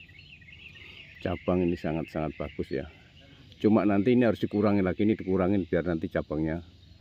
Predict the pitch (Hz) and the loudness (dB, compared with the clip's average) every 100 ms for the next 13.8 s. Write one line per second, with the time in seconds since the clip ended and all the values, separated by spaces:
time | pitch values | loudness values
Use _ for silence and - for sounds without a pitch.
0 | - - - - - - - - - - | -20 -20 -20 -20 -20 -18 -18 -18 -10 -4
1 | 87 90 85 85 - 82 - 92 - 107 | -2 -2 -2 -2 -2 -8 -2 -2 0 -2
2 | 92 - 95 87 85 73 80 - 76 - | -2 -4 -4 -2 -4 -6 -8 -8 -10 -8
3 | - - - - - - - - - - | -16 -16 -20 -20 -20 -20 -20 -20 -20 -20
4 | - - - 101 101 110 117 123 147 147 | -20 -20 -4 0 4 6 6 8 8 8
5 | 113 101 98 - - 98 92 95 113 117 | 6 4 2 0 2 0 0 0 0 0
6 | 135 131 - 90 87 95 82 82 92 110 | 0 -2 -2 -2 -2 -2 -4 -4 -2 -2
7 | 98 90 - 92 92 92 90 - 87 87 | -2 -4 -2 0 2 2 0 -2 -4 -2
8 | 87 92 98 98 98 98 98 - - - | 0 0 -2 -2 -4 -8 -12 -16 -20 -20
9 | - 92 78 80 95 98 98 92 - - | -4 0 2 2 2 2 2 -2 -6 -14
10 | - - - - - 92 95 95 90 - | -14 -14 -14 -6 -4 0 2 2 2 2
11 | 107 107 98 92 - 90 - 92 92 87 | 2 2 0 -4 -4 -6 -4 -2 0 0
12 | 78 - 82 85 82 87 - 107 104 101 | -2 -6 -4 -4 -2 -2 0 0 0 2
13 | 101 92 85 98 90 82 82 | 2 2 0 -2 0 0 -2